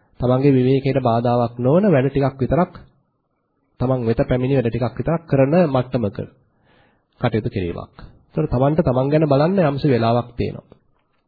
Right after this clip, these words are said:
අනවශ්‍ය වැඩ පටලවගෙන නැහැ. අධික වැඩ පටලවගෙන නැහැ. ඊළඟට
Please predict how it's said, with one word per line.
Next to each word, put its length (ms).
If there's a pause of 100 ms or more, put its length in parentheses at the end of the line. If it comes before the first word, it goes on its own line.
(200)
අනවශ්‍ය 360
වැඩ 160
පටලවගෙන 440
නැහැ. 180 (180)
අධික 300
වැඩ 220
පටලවගෙන 480
නැහැ. 220 (1900)
ඊළඟට 400